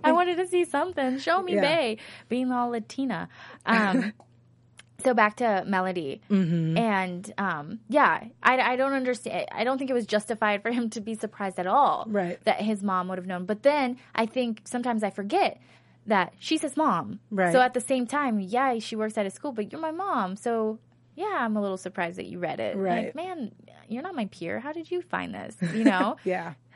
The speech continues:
Speaker 1: I think that was where the disconnect was.
Speaker 2: Mm-hmm.
Speaker 1: Um, however, I'm very happy that she did.
Speaker 2: Yeah, because she, she approaches him and,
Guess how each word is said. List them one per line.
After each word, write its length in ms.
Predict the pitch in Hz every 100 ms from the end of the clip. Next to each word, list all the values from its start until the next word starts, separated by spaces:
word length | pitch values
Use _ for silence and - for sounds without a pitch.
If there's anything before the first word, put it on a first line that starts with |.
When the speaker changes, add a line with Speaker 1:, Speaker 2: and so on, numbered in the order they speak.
| -
Speaker 1:
I 140 | 220
think 240 | 220 277 240
that 340 | 202 185 -
was 280 | 196 190 180
where 180 | 185 170
the 140 | 175
disconnect 580 | 175 165 - 170 - -
was. 300 | 170 185 180
Speaker 2:
Mm-hmm. 260 | 160 160 180
Speaker 1:
Um, 420 | 190 170 208 220 _ _ _ - - _ _ _ _ _ _ _ -
however, 400 | 208 175 170 170
I'm 160 | 185
very 180 | 180 170
happy 260 | 165 165 175
that 140 | -
she 120 | -
did. 240 | 190 - - - -
Speaker 2:
Yeah, 340 | 185 175 180 185 -
because 260 | 226 233 220
she, 280 | 247 247 - _
she 160 | - 311
approaches 420 | 277 208 185 180
him 120 | 180
and, 160 | 185